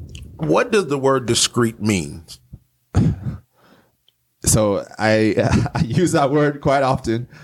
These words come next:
Speaker 2: Uh, being in a Divine Nine fraternity, they teach us that before we become initiated.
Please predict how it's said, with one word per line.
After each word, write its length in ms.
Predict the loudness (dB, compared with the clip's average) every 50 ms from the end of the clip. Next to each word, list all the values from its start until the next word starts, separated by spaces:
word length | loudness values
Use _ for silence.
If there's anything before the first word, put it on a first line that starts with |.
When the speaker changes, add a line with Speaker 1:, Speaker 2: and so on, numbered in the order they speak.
| -18 -18 -18 -18 -18 -14 -10 -4
Speaker 2:
Uh, 420 | -2 0 0 2 2 2 2 0 -2 -4 -10 _ _ _ _ _ _ _ _ _ _ _ _ _ _ _ _ _ _ _ _ _ _ _ _ -4 0
being 280 | 0 2 2 2 2
in 100 | 2 2 2
a 240 | 2 2 0 0 -2 -4 -4
Divine 400 | -4 -2 0 0 2 2 2 4
Nine 420 | 4 4 4 4 4 2 2 0
fraternity, 640 | 0 0 0 2 2 2 2 2 2 2 0 0 0
they 140 | -2 -2 -4
teach 300 | 0 0 0 2 2 2
us 160 | 2 2 2
that 360 | 0 0 0 0 -2 -6 _ _ _ _ _
before 280 | -6 -2 0 0 0 0
we 260 | 0 -2 -4 -4 -8 -10 _ -6
become 460 | -6 -2 0 0 2 2 2 0 0 2
initiated. 760 | 2 2 4 2 2 2 0 0 0 -2 -2 -4 -6 -10